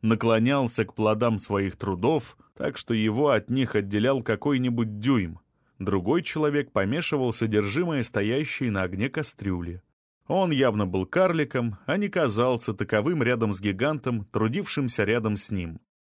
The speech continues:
Ведь его голова не доходила даже до высоты скамейки. Чтобы помешивать варево в кастрюле, ему приходилось залезть на табуретку, и одежда на нём была на несколько размеров больше, чем ему требовалось.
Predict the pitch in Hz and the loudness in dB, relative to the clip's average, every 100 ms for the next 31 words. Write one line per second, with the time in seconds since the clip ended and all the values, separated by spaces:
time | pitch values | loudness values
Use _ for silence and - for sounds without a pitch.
0 | - 95 104 113 131 139 113 117 123 131 | -8 -2 0 0 2 2 4 2 4 2
1 | 113 107 - 117 113 113 104 104 98 98 | 2 0 0 0 2 2 2 2 0 0
2 | 101 104 113 - 101 - 104 92 87 - | -2 0 -2 -2 -4 -2 -2 -2 -6 -10
3 | 95 - _ _ _ - - 190 156 123 | -16 -16 _ _ _ -14 -2 2 2 2
4 | 127 139 120 113 107 101 127 139 120 104 | 2 2 0 0 0 2 2 4 2 0
5 | - 110 - 143 175 135 117 117 107 110 | 0 -2 -2 -4 0 2 4 2 2 0
6 | 110 110 139 120 95 110 139 131 - 110 | 0 0 2 0 0 0 0 0 -2 -4
7 | 113 107 131 170 - - - - _ _ | 0 0 0 0 -4 -10 -10 -14 _ _
8 | _ - 104 113 143 143 143 147 151 165 | _ 0 2 4 2 0 0 -2 0 -2
9 | 135 127 143 131 123 170 180 - 123 139 | 0 2 4 2 2 0 -2 -4 -2 0
10 | 131 110 143 127 101 104 156 160 - 143 | 0 0 0 0 -2 -2 0 0 -2 -6
11 | 123 - _ - 127 131 107 104 101 98 | -6 -10 _ -4 -2 0 0 0 -2 -2
12 | 90 90 90 90 87 - | -4 -4 -6 -6 -6 -14